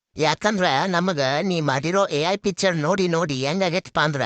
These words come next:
ನೀ ಹೇಳುದೆಲ್ಲ ಸತ್ಯ ಇರ್ತೈತಿ, ನೀ ಸತ್ಯನ ಹೇಳ್ತಿ ಅನ್ನೋ ನಂಬಿಕೆ ಬಂದ್ಬಿಟ್ಟೈತಿ. ದಯವಿಟ್ಟು ಜನರ ನಂಬಿಕೆ ಜೊತೆ ಆಟ ಆಡ್ಬೇಡ, ಆರ್ ಎಂ ಡಿ. ಓ ಸಾರಿ, ಸಮೀರ್ ಎಂ ಡಿ. ನಮಗ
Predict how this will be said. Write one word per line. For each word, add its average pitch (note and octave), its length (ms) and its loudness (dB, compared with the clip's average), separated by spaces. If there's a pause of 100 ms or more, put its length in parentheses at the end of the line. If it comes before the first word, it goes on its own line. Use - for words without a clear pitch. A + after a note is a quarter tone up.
(200)
ನೀ D#3 140 -2
ಹೇಳುದೆಲ್ಲ C#3+ 480 -2
ಸತ್ಯ D#3 300 -2
ಇರ್ತೈತಿ, C#3+ 640 -4
ನೀ C3 100 -2
ಸತ್ಯನ D#3+ 400 -2
ಹೇಳ್ತಿ D3 400 -2
ಅನ್ನೋ D#3 180 0
ನಂಬಿಕೆ D3 400 -2
ಬಂದ್ಬಿಟ್ಟೈತಿ. G3 840 0 (420)
ದಯವಿಟ್ಟು F3+ 760 -2
ಜನರ C#3+ 460 0
ನಂಬಿಕೆ D#3 480 -2
ಜೊತೆ D3+ 240 -2
ಆಟ C3+ 340 0
ಆಡ್ಬೇಡ, D3+ 440 0 (200)
ಆರ್ C#3 160 2
ಎಂ C3+ 180 -2
ಡಿ. E3 220 -2 (300)
ಓ D3 120 0
ಸಾರಿ, A#2 480 -2
ಸಮೀರ್ D#3+ 360 -2
ಎಂ D#3 160 0
ಡಿ. G#3 300 -4 (1700)
ನಮಗ G3 420 0